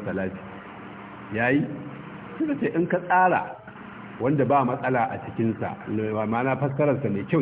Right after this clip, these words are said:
ce, yabo ne da sauransu, yayi. Amma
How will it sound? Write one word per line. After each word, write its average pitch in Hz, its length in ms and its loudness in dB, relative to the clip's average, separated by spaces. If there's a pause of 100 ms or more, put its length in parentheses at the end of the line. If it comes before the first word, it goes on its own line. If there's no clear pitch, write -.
ce, - 160 0
yabo 104 240 4
ne 135 100 4
da 101 140 -2
sauransu, 113 380 -2 (560)
yayi. 117 300 2 (2000)
Amma 131 480 4